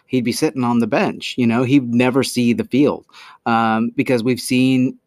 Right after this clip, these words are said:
uh, we've seen Vermes handle players,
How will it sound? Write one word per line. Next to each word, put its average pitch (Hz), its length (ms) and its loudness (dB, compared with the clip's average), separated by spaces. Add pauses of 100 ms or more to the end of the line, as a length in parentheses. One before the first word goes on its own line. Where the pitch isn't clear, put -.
uh, 120 400 0
we've 123 160 0
seen 131 320 0
Vermes 117 420 2 (100)
handle 113 440 -2
players, 110 580 -4